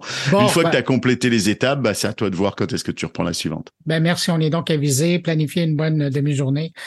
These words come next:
Speaker 1: juste au cas où.
Speaker 2: Ouais, ben, en tout cas, c'est l'occasion aussi de visiter, euh, Saint-Jean-sur-Richelieu, qui est vraiment un endroit, euh, tu sais, qui est très beau au bord de la rivière et qui a un vrai passé historique. On parle, le, le, la thématique,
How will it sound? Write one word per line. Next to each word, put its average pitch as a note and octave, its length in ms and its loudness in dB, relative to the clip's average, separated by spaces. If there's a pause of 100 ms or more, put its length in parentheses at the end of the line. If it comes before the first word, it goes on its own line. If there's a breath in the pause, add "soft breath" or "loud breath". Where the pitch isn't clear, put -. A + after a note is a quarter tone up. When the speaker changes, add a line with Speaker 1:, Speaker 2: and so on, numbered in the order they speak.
(120)
Speaker 1:
juste - 340 0
au C#4+ 140 2
cas G#3 260 2
où. B2+ 100 0 (600)
Speaker 2:
Ouais, A2+ 260 4
ben, A2 240 2
en B2+ 120 0
tout - 100 -4
cas, D3 160 2
c'est D#3 160 2
l'occasion D3+ 460 2
aussi D#3 240 0
de C#3 80 -4
visiter, B2 500 0
euh, G#2+ 280 0 (200 loud breath)
Saint-Jean-sur-Richelieu, A#2 1040 0
qui C3 160 -2
est A2 40 0
vraiment G2+ 320 -2
un G#2 80 -2
endroit, G2+ 460 -2
euh, G2+ 200 -2 (300 loud breath)
tu - 80 -6
sais, G#2+ 60 0
qui A2+ 100 -6
est - 80 -6
très A#2+ 240 0
beau A#2+ 300 4
au - 20 4
bord G2 220 2
de G#2 80 4
la G2+ 100 2
rivière A2 540 0 (200 loud breath)
et A#2+ 140 0
qui F3 100 0
a F3 80 2
un D3+ 120 2
vrai C3+ 240 0
passé C3 280 -2
historique. C3+ 460 0
On G#2 80 0
parle, G#2+ 380 0
le, G2+ 220 0
le, G#2 260 0
la G#2+ 140 0
thématique, A#2 520 -2